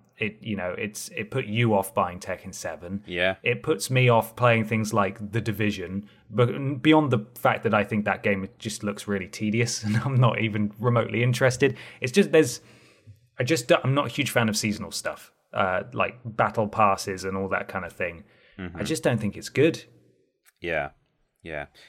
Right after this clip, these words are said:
Speaker 2: No, I, I like. Uh, I, I'm not. I'm not so, uh, against a season pass as you say, in the sense where you can commit to that,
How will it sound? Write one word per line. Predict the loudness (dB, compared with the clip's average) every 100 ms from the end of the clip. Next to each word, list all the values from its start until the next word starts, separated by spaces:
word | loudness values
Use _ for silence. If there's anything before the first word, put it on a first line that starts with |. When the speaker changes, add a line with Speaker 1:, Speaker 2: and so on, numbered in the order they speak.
| 0
Speaker 2:
No, | 4
I, | 6
I | 6 4
like. | 4 2 -2 -2
Uh, | 2 4 4 4
I, | 2 2
I'm | -2
not. | 0 -2 -4 _
I'm | -4
not | -2 -4 -4
so, | -2 0 2 0 -2 -4 -6 _ _ _ 0
uh, | 4 6 4
against | 2 2 0 -4 -12 -10 -8
a |
season | -4 -2 -2 -4
pass | 0 2 2 -4 -4 -2
as | -2
you | -2
say, | 0 0 0
in |
the | -4
sense | -4 -6 -4 2
where | 4 4 2 _ _
you | -14
can | -12 -8
commit | -2 -2 -2
to | -2
that, | 0 2 0